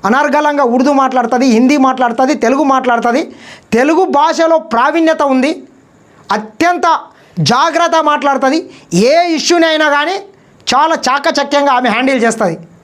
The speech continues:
మనం గతంలో చూసినాం, ఈ తెలంగాణ రాష్ట్రంలో ఎస్సీ వర్గీకరణ బిల్లు కావచ్చు, అదేవిధంగా బీసీ బిల్లు కావచ్చు, తెలంగాణ రాష్ట్ర ప్రభుత్వం అసెంబ్లీలో చట్టబద్ధత కల్పించేటప్పుడు, చ-, ఆ, కౌన్సిల్లో ఓటింగ్ జరిగేటప్పుడు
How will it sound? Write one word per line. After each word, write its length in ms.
మనం 280
గతంలో 340
చూసినాం, 380
ఈ 60
తెలంగాణ 520
రాష్ట్రంలో 600
ఎస్సీ 320
వర్గీకరణ 600
బిల్లు 260
కావచ్చు, 500
అదేవిధంగా 640
బీసీ 400
బిల్లు 240
కావచ్చు, 440
తెలంగాణ 440
రాష్ట్ర 260
ప్రభుత్వం 500
అసెంబ్లీలో 540
చట్టబద్ధత 580
కల్పించేటప్పుడు, 680
చ-, 320
ఆ, 180
కౌన్సిల్లో 480
ఓటింగ్ 360
జరిగేటప్పుడు 680